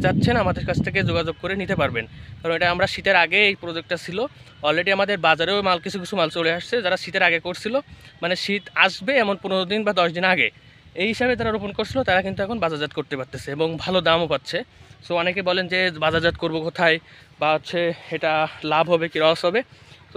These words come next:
দেখেন এইটুকু ভুঁইতে, অর্থাৎ এটা আপনার সর্বোচ্চ হলে চার কাঠা বা তিন কাঠা জমি হবে, আমাদের কাঠা হিসাবে হয়। তো সেই হিসাবে এখানে এইটুকু জমিতে ইনি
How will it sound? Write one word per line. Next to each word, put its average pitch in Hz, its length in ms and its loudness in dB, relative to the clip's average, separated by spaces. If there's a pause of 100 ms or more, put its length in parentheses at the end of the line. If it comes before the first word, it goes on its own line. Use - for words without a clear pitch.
দেখেন 190 240 -2 (180)
এইটুকু 196 320 -6 (100)
ভুঁইতে, 180 280 -2 (100)
অর্থাৎ 190 300 -6 (420)
এটা 180 120 -4 (100)
আপনার 202 260 0 (120)
সর্বোচ্চ 180 360 -4
হলে 202 200 -4
চার 175 220 2
কাঠা 190 220 0
বা 196 140 2
তিন 175 160 0
কাঠা 170 200 2
জমি 156 260 2
হবে, 185 140 0 (400)
আমাদের 175 180 -4 (100)
কাঠা 165 240 2
হিসাবে 185 200 0 (100)
হয়। 196 120 -2 (400)
তো 143 60 -8 (200)
সেই 180 180 -2
হিসাবে 220 240 -4 (100)
এখানে 214 240 -2 (600)
এইটুকু 190 360 -6
জমিতে 196 300 -2 (420)
ইনি 180 120 0